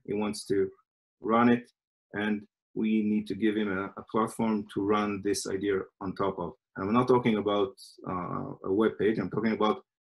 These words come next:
taking data and crunching data and doing sm-, some smart stuff for any kind of data-driven application.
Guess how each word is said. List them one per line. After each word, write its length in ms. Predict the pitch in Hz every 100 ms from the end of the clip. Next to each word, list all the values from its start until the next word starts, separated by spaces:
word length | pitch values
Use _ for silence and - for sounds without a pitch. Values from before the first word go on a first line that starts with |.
| _ 127
taking 280 | 123 120
data 400 | 107 120 127 117 -
and 120 | 104
crunching 380 | 113 113 - 104
data 240 | 113 113
and 160 | 110 101
doing 220 | 113 110
sm-, 160 | - 95
some 220 | - 101 95
smart 340 | 120 120 120
stuff 300 | - 98 98
for 180 | 110 104 -
any 180 | 147 143
kind 240 | 131 117
of 180 | 110 - _ _ _ -
data-driven 560 | 117 113 107 110 104 98
application. 520 | - 98 139 127